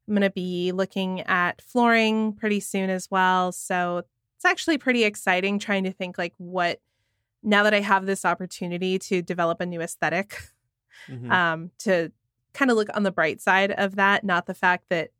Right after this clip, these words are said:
Speaker 1: by the time this is all said and done, we will have been out of our home for at least three months.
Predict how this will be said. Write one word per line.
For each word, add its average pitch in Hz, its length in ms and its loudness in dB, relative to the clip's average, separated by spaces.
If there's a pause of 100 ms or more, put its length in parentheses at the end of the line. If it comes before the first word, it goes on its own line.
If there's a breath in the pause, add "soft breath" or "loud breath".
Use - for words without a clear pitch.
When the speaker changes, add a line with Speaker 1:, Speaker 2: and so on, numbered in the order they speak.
(100)
Speaker 1:
by 190 100 2
the 180 120 -2
time 185 400 0
this 185 180 -6
is 185 100 -4
all 175 160 2
said 170 220 -4
and 180 140 -4
done, 185 300 2
we 196 140 2
will 180 140 0
have 185 180 -4
been 180 140 0
out 175 200 2
of 220 120 2
our 196 140 4
home 196 340 2
for 170 420 2 (420 loud breath)
at - 160 2
least 196 440 -2
three 190 220 0
months. 180 580 -2